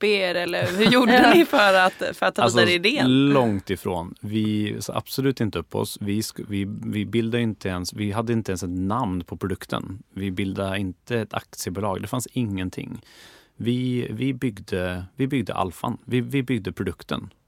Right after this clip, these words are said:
Speaker 2: som vi ville ha den. Och efter då två månader när vi faktiskt var på väg att, eh, få till någonting och faktiskt skulle liksom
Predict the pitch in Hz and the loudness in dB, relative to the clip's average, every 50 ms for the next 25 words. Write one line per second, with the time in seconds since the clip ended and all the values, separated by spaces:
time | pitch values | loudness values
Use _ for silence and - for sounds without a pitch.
0 | _ - - - 110 98 95 92 92 87 92 87 85 80 80 - - 107 117 113 | _ -8 -4 -2 -2 0 0 -2 -2 -2 -4 -4 -4 -6 -6 -6 -6 -6 -8 -8
1 | 104 101 - _ _ _ _ _ _ _ _ _ _ - 101 101 101 95 - - | -10 -14 -18 _ _ _ _ _ _ _ _ _ _ -4 -2 -2 -2 -2 -4 -6
2 | - 110 107 101 95 92 90 87 90 - _ _ - - - 127 123 127 127 127 | -2 0 0 2 2 0 0 -2 -6 -10 _ _ -14 -8 -4 -2 0 0 2 2
3 | 113 98 87 87 90 92 92 90 92 90 - 98 - - 95 - - 92 - - | 0 0 0 -2 -4 -4 -4 -4 -4 -4 -6 -8 -8 -8 -8 -6 -8 -8 -8 -6
4 | 98 95 101 107 107 104 101 90 90 90 - _ _ - - - 92 92 87 87 | -4 -2 0 0 0 0 -2 -4 -6 -8 -10 _ _ -12 -8 -6 -6 -6 -8 -10
5 | - - - - 104 - - 139 151 139 113 85 - 85 90 - 80 - 92 - | -14 -16 -12 -8 -8 -6 -4 -4 -2 -2 -2 -4 -4 -6 -8 -8 -8 -8 -8 -6
6 | - 101 - - 95 - - - 90 90 92 85 - 92 90 87 95 98 | -8 -8 -6 -8 -10 -8 -6 -4 -4 -4 -4 -4 -6 -6 -6 -6 -6 -8